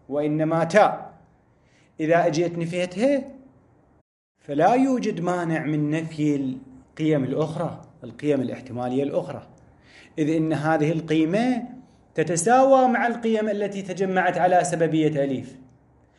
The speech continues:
بنفي هذه القيمة، قيمة سببية تاء الواحدة، افترض واحد من ألف، من مائة ألف، فإن نفي هذه الواحدة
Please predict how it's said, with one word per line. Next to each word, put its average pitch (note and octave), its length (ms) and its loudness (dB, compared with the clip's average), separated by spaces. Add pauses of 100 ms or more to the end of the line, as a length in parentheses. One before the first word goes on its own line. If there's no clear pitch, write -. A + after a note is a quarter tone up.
(280)
بنفي E3+ 460 2
هذه F3 360 2
القيمة، F3+ 520 0
قيمة F3 280 -2
سببية E3+ 460 -2
تاء F#3 720 2
الواحدة، D#3+ 540 4 (140)
افترض D3+ 300 -8
واحد D#3+ 300 2 (720)
من D3+ 140 -2
ألف، F3+ 500 0
من D3+ 140 0
مائة G#3 280 4
ألف، C#3+ 300 -2 (960)
فإن F3+ 420 2
نفي F3 240 0
هذه F3 320 4
الواحدة F#3+ 760 4